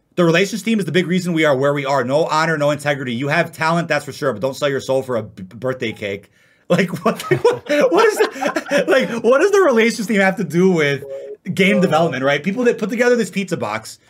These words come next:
that was crazy cool, or, or any, any, you know, cod Point giveaway, whatever, cod Next, they have nothing to do with S B M M, lack of six v six maps, plunder, nothing to do with that. People have not understood that yet.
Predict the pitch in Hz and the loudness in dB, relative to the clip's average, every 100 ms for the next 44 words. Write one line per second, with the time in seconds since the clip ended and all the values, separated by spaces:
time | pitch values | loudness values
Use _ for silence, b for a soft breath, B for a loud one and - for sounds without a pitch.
0 | b 170 160 143 - - 233 277 233 180 | b 0 0 -2 -10 -4 0 2 2 0
1 | 180 120 90 - b b b _ 180 190 | 0 -2 -4 -12 b b b _ -2 0
2 | 202 240 214 170 190 208 127 95 - 143 | 2 2 0 0 -2 -2 -4 -8 -8 -6
3 | 110 107 - 165 - 135 139 143 143 147 | -6 -4 -4 -4 -6 -6 -4 -4 -2 -2
4 | 147 147 175 165 113 - 151 143 151 156 | -2 -2 0 0 -4 -6 -4 -2 -2 -2
5 | 151 b b - 247 202 190 247 294 294 | -4 b b -2 0 0 -2 -8 -2 0
6 | 208 170 135 117 120 82 76 _ _ _ | 0 -4 -8 -6 -6 -8 -12 _ _ _
7 | _ - 139 131 127 - b b 180 165 | _ -6 0 0 0 -6 b b -4 -4
8 | 170 160 131 139 135 135 135 B 131 139 | -2 -2 0 0 0 -2 -8 B -4 -4
9 | 160 151 135 143 - 139 135 131 127 127 | -4 -8 -8 -8 -6 -6 -4 -2 -2 -4
10 | - - - 156 151 143 139 143 139 175 | -16 -14 -4 -4 -2 -2 -2 -4 -6 -2
11 | 190 175 123 104 92 82 80 78 143 160 | 0 -2 -6 -6 -10 -12 -16 -16 -8 -4
12 | 151 147 127 113 - 92 82 85 | -2 -2 -6 -8 -12 -14 -14 -16